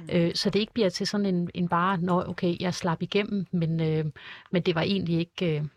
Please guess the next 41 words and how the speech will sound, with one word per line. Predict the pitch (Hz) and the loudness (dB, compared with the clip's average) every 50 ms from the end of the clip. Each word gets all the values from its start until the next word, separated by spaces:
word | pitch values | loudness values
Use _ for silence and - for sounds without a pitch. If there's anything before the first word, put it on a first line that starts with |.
| - - | -6 -2
jeg | 185 | 2
ved | 175 190 | 2 2
ikke | 190 180 | 2 0
rigtig, | 165 170 175 | -2 0 0
hvad | 175 | 0
jeg | 156 | 0
skal | - - 147 | 0 -4 -6
bruge | - 165 160 175 | -4 -4 -2 -2
det | 170 180 | -2 -4
til, | - - - 175 170 180 185 - | -4 0 0 0 0 0 -4 -2
og, | - 160 147 143 - - | -2 0 0 0 -2 -4
og | 170 139 | -2 -2
var | 160 160 | -2 0
det, | - 170 156 - _ - - | 0 -2 -4 -4 _ -4 -2
var | 151 | 0
det | 143 156 147 | 0 2 2
virkelig | 170 165 - 196 165 | 2 2 2 2 2
noget, | 151 156 160 | 2 2 0
der | 180 | 0
bragte | - - 156 139 - - | -2 -4 -6 -4 -2 -2
mig | 165 139 | -2 0
videre?" | 151 147 147 160 156 170 170 - - - - - - - - - - - - _ _ _ _ _ _ - - | 0 0 2 2 2 0 -2 -4 -8 -16 -20 -18 -18 -18 -18 -18 -20 -20 -20 _ _ _ _ _ _ -8 -2
Øhm, | 180 170 165 160 156 156 156 156 156 | 0 0 0 0 0 -2 -2 -4 -4
så, | - - 202 175 165 - | -2 2 2 2 2 2
så | - - 196 | 0 -2 0
cykle-, | - - 196 - 220 226 247 226 - | 0 0 -2 0 2 2 0 0 0
succesoplevelsen | - - 220 180 - 262 285 294 294 - 247 214 - 208 202 - - 214 - | -2 -4 -4 -2 0 0 0 0 0 0 -2 0 0 -2 -4 -4 -4 -6 -4
og, | - 190 185 175 - | -2 -2 -2 -2 0
og | - 202 | -2 -2
samtidig | - - 170 175 175 - 220 196 180 | 0 2 0 0 0 -2 -2 0 0
også, | 170 180 180 - - 202 | 0 0 -2 -2 -2 -2
øh, | 185 185 175 180 180 | -2 -2 0 0 -2
motivation, | 180 175 170 - 180 175 170 - - 170 147 147 | -2 -2 -2 -4 -4 -6 -6 -4 -4 -6 -6 -6
den | 170 180 180 185 | -6 -4 -4 -4
synes | - - 190 - | -4 -6 -6 -4
jeg | 202 185 | -2 -2
vil | 175 175 | -2 -2
være | 170 165 | 0 0
ret | 160 165 - | -2 -2 -2
vigtig | 180 175 175 - - 190 185 | -4 -6 -6 -6 -6 -4 -4
at, | 175 170 170 | -2 -2 -2